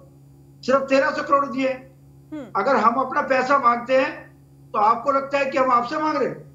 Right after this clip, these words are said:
Speaker 1: वो तो हमारा right है। जो संवैधानिक व्यवस्था है, वो संवैधानिक व्यवस्था के तहत हमें जो भी आपसे पैसे लेने को हम लेंगे।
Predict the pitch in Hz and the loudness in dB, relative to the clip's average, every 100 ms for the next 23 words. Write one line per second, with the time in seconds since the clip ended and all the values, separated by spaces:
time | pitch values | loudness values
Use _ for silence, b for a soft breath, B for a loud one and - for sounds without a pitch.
0 | - 208 240 269 285 285 262 311 294 277 | -6 -2 2 2 4 2 4 2 2 0
1 | - - - - - - 262 262 226 214 | -2 -10 -20 -20 -20 -6 -2 0 0 0
2 | 254 262 294 277 240 233 233 262 240 220 | 2 2 0 0 0 0 2 2 2 2
3 | 220 - - - - - 226 226 214 240 | 0 -4 -14 -20 -20 -12 -6 -2 2 4
4 | 277 269 262 - 262 240 233 240 277 - | 2 2 0 0 0 0 2 2 2 -2
5 | - - - - 175 247 214 262 311 294 | -12 -20 -20 -8 -4 -2 2 2 2 2
6 | 262 269 269 294 233 240 254 277 285 269 | 0 0 -4 -4 -2 0 0 0 2 2
7 | 302 277 | 4 2